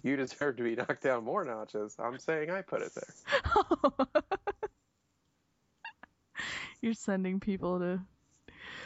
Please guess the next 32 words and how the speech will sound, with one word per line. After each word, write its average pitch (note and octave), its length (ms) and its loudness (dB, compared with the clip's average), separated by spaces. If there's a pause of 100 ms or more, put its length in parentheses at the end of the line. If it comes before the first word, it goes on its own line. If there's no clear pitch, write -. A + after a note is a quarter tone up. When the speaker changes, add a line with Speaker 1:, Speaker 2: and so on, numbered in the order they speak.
(260)
Speaker 2:
to - 120 -2
my F3+ 100 2
Snapchat. F3 800 -2 (1000)
Oh, G3+ 720 4 (880)
yeah. - 140 2
<laughs> - 60 4 (880)
And C4+ 120 8
reward C4+ 460 6
them F#3+ 220 6
like F#3+ 180 2
it's G#3 140 -4
such G3+ 200 0
a G#3 60 4
pain F#3 360 2
to G#3 60 0
listen G#3+ 360 2
this A3+ 160 0
far A3 240 4
into A3 160 4
the G#3+ 80 2
episode. B3 480 2 (580)
So - 160 4
if E4 120 4
you've F4 120 8
got A3 200 6
a G3+ 40 4
response G#3 540 4
for F#3+ 100 4
the F3 100 2
show, F3+ 340 2
you G3+ 180 2
can G3+ 200 6